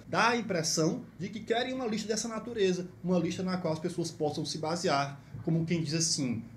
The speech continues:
"Olha, é, vamos tomar cuidado com esses médiums."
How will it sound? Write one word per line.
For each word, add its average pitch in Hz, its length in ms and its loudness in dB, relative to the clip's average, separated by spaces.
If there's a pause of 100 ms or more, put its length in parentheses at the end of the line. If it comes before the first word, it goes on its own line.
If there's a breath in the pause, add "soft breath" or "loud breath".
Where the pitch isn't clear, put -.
"Olha, 151 500 6 (280)
é, 151 300 0 (100)
vamos 156 200 0
tomar 160 360 -2
cuidado 156 460 2
com 160 340 2 (240)
esses 143 280 0
médiums." 139 800 -2